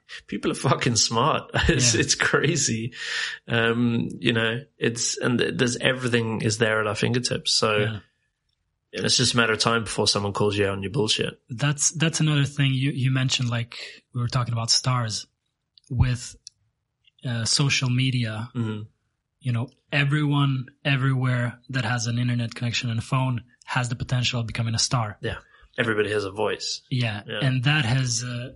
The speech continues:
Speaker 2: that has changed how we, we view stars.
Speaker 1: Mm. Yeah.
Speaker 2: Uh, because if everyone can be a star, then, you know, what's special about Hollywood stars?
Speaker 1: Right.
Speaker 2: Nothing.
Speaker 1: Yeah.
Speaker 2: They're just like anyone else.
Speaker 1: Yeah.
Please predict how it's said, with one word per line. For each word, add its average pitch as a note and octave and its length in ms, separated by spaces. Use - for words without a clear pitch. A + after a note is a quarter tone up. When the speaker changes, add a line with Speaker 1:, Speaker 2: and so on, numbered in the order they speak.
Speaker 2:
that D3 220
has D3 200
changed C#3+ 640
how C3+ 300
we, C3 460
we B2 320
view D3 260
stars. C3 560
Speaker 1:
Mm. A2+ 280
Yeah. C#3 260
Speaker 2:
Uh, A#2 300
because B2 520
if - 200
everyone D3+ 360
can C#3 140
be B2+ 140
a B2 40
star, C3 360
then, B2 360
you C#3 120
know, A#2 260
what's B2+ 260
special - 600
about A#2 320
Hollywood C#3 460
stars? A2 460
Speaker 1:
Right. A2+ 280
Speaker 2:
Nothing. D3+ 380
Speaker 1:
Yeah. A2+ 240
Speaker 2:
They're C3+ 240
just C3 360
like C3 200
anyone B2+ 280
else. D#3+ 360
Speaker 1:
Yeah. C3+ 180